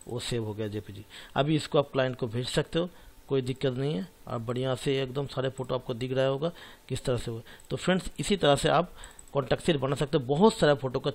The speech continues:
तीन सौ, चार सौ, पाँच सौ, दो सौ, एक सौ, जो भी है, हज़ार, दो हज़ार, पाँच हज़ार, सब फोटो को आप इस तरह से कॉन्टैक्ट शीट बना के आप काम कर सकते हो। तो फ्रेंड्स I hope आपको समझ में आ गया हो, अगर नहीं समझ में आया तो प्लीज़ मेरे को कमेंट में करके बताइएगा।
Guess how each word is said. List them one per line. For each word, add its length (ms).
तीन 120
सौ, 140
चार 160
सौ, 160
पाँच 240
सौ, 100
दो 140
सौ, 160
एक 180
सौ, 160
जो 160
भी 140
है, 160
हज़ार, 300
दो 140
हज़ार, 200
पाँच 180
हज़ार, 140
सब 260
फोटो 200
को 100
आप 140
इस 140
तरह 140
से 160
कॉन्टैक्ट 300
शीट 120
बना 200
के 180
आप 200
काम 200
कर 160
सकते 300
हो। 80
तो 60
फ्रेंड्स 380
I 160
hope 220
आपको 220
समझ 240
में 120
आ 120
गया 140
हो, 140
अगर 240
नहीं 220
समझ 240
में 140
आया 140
तो 160
प्लीज़ 260
मेरे 180
को 80
कमेंट 200
में 120
करके 240
बताइएगा। 460